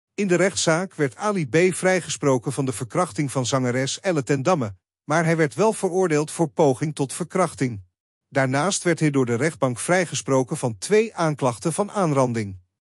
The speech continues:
Het om heeft nu besloten tegen alle drie de vrijspraken in beroep te gaan. Een bijzonder aandachtspunt voor het om is de zaak van de Voice-finaliste Jill Helena, die Ali B beschuldigt van aanranding. Hoewel de rechtbank de getuigenis van Helena als betrouwbaar en geloofwaardig beschouwde,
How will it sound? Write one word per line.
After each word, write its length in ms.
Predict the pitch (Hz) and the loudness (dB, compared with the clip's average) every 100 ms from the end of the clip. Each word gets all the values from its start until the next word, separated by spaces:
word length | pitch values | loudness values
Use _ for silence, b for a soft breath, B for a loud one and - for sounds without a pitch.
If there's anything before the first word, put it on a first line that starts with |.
| _ | _
Het 180 | - 156 | -8 -2
om 120 | 214 | 2
heeft 180 | 196 175 | 2 2
nu 120 | 170 | 0
besloten 600 | 147 123 147 147 139 165 | -2 0 2 2 2 -2
tegen 380 | - 151 123 120 | 0 0 0 -6
alle 280 | - 226 202 | -4 -2 -2
drie 260 | 127 151 185 | -2 -4 -2
de 120 | 143 | -2
vrijspraken 720 | - 156 180 - 131 120 165 | 0 0 0 0 -2 -2 -4
in 120 | 151 | -2
beroep 300 | 156 190 170 | 2 2 0
te 120 | - 127 | -4 -4
gaan. 380 | 135 117 101 95 _ _ _ _ | -2 -2 -6 -14 _ _ _ _
Een 120 | - 160 | -6 -2
bijzonder 440 | 151 117 240 226 | 0 2 2 0
aandachtspunt 640 | 175 180 160 - 180 185 | -2 0 -2 0 0 0
voor 160 | - 165 | 0 -2
het 120 | 151 | 0
om 120 | 180 | -2
is 140 | 175 143 | -2 -2
de 120 | 131 | -2
zaak 320 | 117 160 170 | 0 0 -2
van 120 | - | -4
de 80 | 127 | -4
Voice-finaliste 840 | 110 156 190 - 131 123 175 - 135 | 0 0 0 -2 -2 0 -2 -2 -4
Jill 320 | - 139 127 | -2 0 0
Helena, 560 | 110 190 147 127 139 143 _ - | 0 2 2 0 -2 -8 _ -14
die 180 | 147 | -8
Ali 280 | 190 214 208 | -2 0 0
B 220 | 147 160 | 2 2
beschuldigt 520 | 143 - 147 127 123 - | 2 0 0 0 -2 -4
van 180 | 196 | -4
aanranding. 680 | 185 165 135 123 113 104 95 - _ _ _ _ | 0 0 2 2 0 -6 -8 -18 _ _ _ _
Hoewel 340 | - 208 233 | -2 2 2
de 100 | 156 | 4
rechtbank 440 | 147 165 - 165 156 | 2 2 0 -2 -2
de 80 | |
getuigenis 640 | 123 117 - 180 - 151 - | -8 -4 0 0 0 -2 0
van 140 | 131 | -4
Helena 460 | 107 165 196 156 147 | 0 0 0 0 -2
als 200 | 139 123 | -4 -6
betrouwbaar 600 | 127 - 180 175 127 131 | -4 0 2 2 0 0
en 160 | 139 | -6
geloofwaardig 640 | 123 127 117 98 156 170 120 | -4 -2 -2 0 0 0 -4
beschouwde, 600 | 123 - 147 131 143 185 | -6 -2 0 0 0 -4